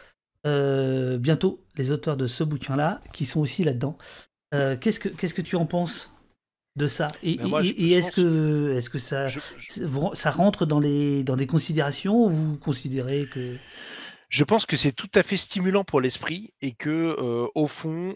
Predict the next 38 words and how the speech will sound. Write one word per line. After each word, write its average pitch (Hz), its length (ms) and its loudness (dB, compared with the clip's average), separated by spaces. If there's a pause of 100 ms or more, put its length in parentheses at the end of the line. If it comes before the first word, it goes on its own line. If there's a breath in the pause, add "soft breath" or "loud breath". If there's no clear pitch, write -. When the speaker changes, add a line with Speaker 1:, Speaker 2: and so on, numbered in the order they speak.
Speaker 2:
euh, 123 520 -2
moins 147 280 4
il 175 60 2
y 170 60 6
a 160 40 6
de - 100 -2
police 147 600 -2
et 123 320 -2
ça, - 240 0
mieux, 139 480 2
et 120 80 -2
ça 117 160 0
veut 117 80 -4
dire 156 140 2
que 123 100 -4
mieux 135 220 -4
ça 127 160 2
va, 110 160 -4 (560)
euh, 101 840 -6 (240)
très - 140 -10
concrètement. 113 540 -10 (240)
Euh, 104 580 -8 (960 loud breath)
euh, 107 200 -2
après, 120 280 2
il 147 100 0
y 127 40 4
a - 20 6
une 123 100 0
limite 151 320 2
à 123 60 8
l'exercice, 120 680 -2 (400)
euh, 110 640 -8 (320)
et 117 100 -2
souvent 190 280 2
je - 80 -6
prends 123 160 -4
cet - 120 -2
exemple-là, 110 600 -2